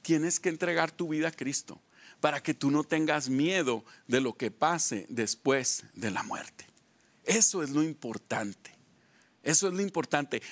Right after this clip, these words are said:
Otra vez, si Dios está tocando tu corazón, por fe-, por favor, véala nuestra línea de oración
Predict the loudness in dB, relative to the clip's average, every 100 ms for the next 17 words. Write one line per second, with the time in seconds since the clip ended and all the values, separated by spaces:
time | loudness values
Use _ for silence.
0 | 0 2 4 4 4 2 2 2 2 4
1 | 2 2 -2 -2 0 0 0 -4 0 0
2 | 2 2 0 -2 -2 0 -2 -2 -2 0
3 | 0 0 0 2 2 2 -2 -2 -2 2
4 | 2 2 2 2 0 0 0 0 0